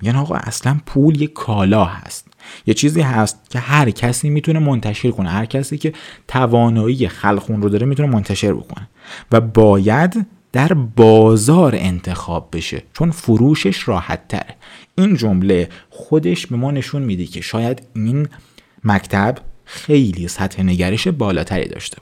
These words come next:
باشه. دارایی که ارزش خودش رو حفظ بکنه به دارایی که ارزش رو از دست می‌ده ارجحه.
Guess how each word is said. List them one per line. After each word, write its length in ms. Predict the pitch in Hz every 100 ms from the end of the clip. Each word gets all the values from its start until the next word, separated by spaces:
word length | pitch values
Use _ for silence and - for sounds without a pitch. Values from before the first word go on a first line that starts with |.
| -
باشه. 220 | - - _ _ _ _ _ _ _ _ _ - - - - 131
دارایی 380 | 143 147 165 202
که 120 | 226
ارزش 440 | - 127 120 113
خودش 280 | 117 127 120
رو 100 | 117
حفظ 400 | - 123 117 -
بکنه 640 | 123 117 117 139 123 95 95 - -
به 100 | 123
دارایی 440 | 123 123 123 139
که 140 | 143
ارزش 320 | 156 113 110 117
رو 120 | 113
از 240 | 98 104
دست 320 | 107 107 -
می‌ده 380 | 98 95 113 95 - -
ارجحه. 580 | 104 98 95 107 85